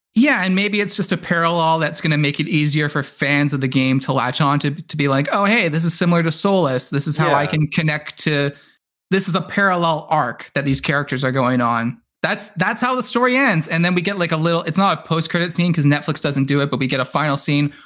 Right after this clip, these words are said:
Speaker 1: where the Blood Knight, <laughs> the, the, uh, the leader of the Crimson Knights, uh, the commander, promises that she will have her war.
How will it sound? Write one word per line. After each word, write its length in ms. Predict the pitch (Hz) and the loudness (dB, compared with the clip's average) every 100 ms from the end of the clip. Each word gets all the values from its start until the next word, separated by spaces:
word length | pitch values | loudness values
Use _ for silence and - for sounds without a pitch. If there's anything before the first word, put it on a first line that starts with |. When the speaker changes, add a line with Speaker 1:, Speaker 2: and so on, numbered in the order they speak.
| - - | -14 -2
Speaker 1:
where 120 | 143 | 0
the 80 | 143 | 0
Blood 480 | 139 147 160 180 165 | 0 2 4 2 2
Knight, 360 | 160 165 175 - | 0 0 -6 -10
<laughs> 200 | - - | -6 -4
the, 500 | - 156 151 151 - - - - - | -4 -2 0 -2 -6 -16 -14 -14 -2
the, 200 | 160 151 | 0 2
uh, 220 | 143 139 139 - _ - | 0 -2 -4 -12 _ -4
the 80 | 165 | 0
leader 320 | 175 214 208 | 2 2 0
of 120 | 175 | 0
the 60 | 165 | -2
Crimson 600 | - 202 202 170 170 156 | -2 0 2 2 4 2
Knights, 520 | 151 139 135 - - - | 2 -2 -4 -4 -4 -2
uh, 460 | 135 131 123 131 - - | 0 0 0 -2 -6 -4
the 40 | |
commander, 520 | 156 160 170 165 147 | 0 2 2 0 -2
promises 680 | - - 180 190 180 170 156 | -4 -2 0 0 0 0 0
that 100 | 156 | -2
she 200 | - - | 0 2
will 160 | 165 151 | 2 2
have 320 | 147 147 135 | 0 -2 -2
her 200 | - 135 | -2 -2
war. 560 | 123 120 120 110 117 | 0 0 0 0 -2